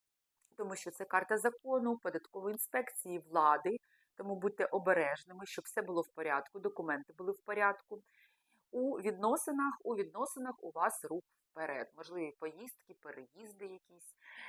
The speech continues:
Е, і, можливо, ви в цьому місяці візьмете в руки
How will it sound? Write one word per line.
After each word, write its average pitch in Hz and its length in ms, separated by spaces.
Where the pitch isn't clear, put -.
Е, 170 340
і, 226 260
можливо, 170 540
ви 175 160
в - 60
цьому 147 280
місяці 190 640
візьмете 160 640
в - 60
руки 185 520